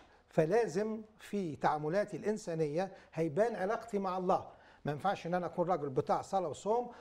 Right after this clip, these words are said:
وبكره الناس وبقتلهم، لأن ده واضح جدًا إن أنا مش فاهم إن خليقة الله دي جزء من، من، من، من، من، من الله اللي أنا بعبده. الله بيحب خليقته،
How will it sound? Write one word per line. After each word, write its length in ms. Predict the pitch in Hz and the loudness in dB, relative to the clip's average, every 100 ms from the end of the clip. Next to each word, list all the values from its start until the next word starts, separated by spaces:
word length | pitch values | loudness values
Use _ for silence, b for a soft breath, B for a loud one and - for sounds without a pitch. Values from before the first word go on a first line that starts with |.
| B | B
وبكره 360 | 156 214 233 190 | 2 2 2 -2
الناس 300 | 185 214 220 | 0 -2 -2
وبقتلهم، 460 | 214 226 277 220 120 - b b 156 | -2 -2 0 -2 -4 -10 b b -2
لأن 220 | 170 160 | 0 4
ده 280 | 226 214 - | 2 2 -4
واضح 320 | - 202 220 135 | 0 2 0 -4
جدًا 400 | 165 156 214 175 | -2 2 2 2
إن 100 | 175 | -2
أنا 120 | 202 | -2
مش 140 | 156 | -4
فاهم 340 | - 170 202 226 B B | -4 -2 -2 -6 B B
إن 140 | 143 139 | -8 -6
خليقة 540 | - 175 233 180 165 | -4 -4 -2 -4 -4
الله 260 | 143 165 151 | 0 0 0
دي 280 | 120 175 190 B 147 | -2 -6 -6 B 4
جزء 420 | 202 226 - 151 | 4 4 2 0
من، 260 | 160 196 202 B B - | 2 0 -4 B B -2
من، 300 | 165 185 185 | -2 0 -2
من، 240 | 180 190 170 | -2 -2 -2
من، 200 | 170 170 | -2 -2
من، 180 | 185 | -4
من 160 | 180 180 | -2 -2
الله 220 | 170 202 | 2 0
اللي 140 | 190 202 | 0 -2
أنا 80 | |
بعبده. 380 | 196 180 254 131 - B B - | 0 0 0 -4 -10 B B -2
الله 200 | 151 185 | 0 0
بيحب 300 | 160 226 202 | 0 -2 -2
خليقته، 460 | - 262 269 - | 0 0 -2 -10